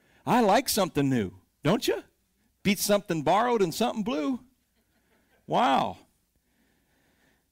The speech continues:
Amazement three, all of the believers were together and had everything in common. Selling their possessions and good, they gave to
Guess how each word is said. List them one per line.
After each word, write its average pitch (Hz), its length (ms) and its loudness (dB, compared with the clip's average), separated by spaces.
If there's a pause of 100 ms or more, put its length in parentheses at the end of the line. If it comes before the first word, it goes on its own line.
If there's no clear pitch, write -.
(180)
Amazement 220 680 0
three, 196 320 0
all 185 260 4
of 185 80 0
the 175 100 0
believers 190 460 0
were 180 140 2
together 170 580 0
and 127 160 0
had 143 160 2
everything 165 400 2
in 156 140 -6
common. 147 480 -4
Selling 160 420 -4
their 147 140 -2
possessions 139 640 -4
and 120 160 -4
good, 139 280 -4
they 113 140 -2
gave 123 340 -2
to - 120 -8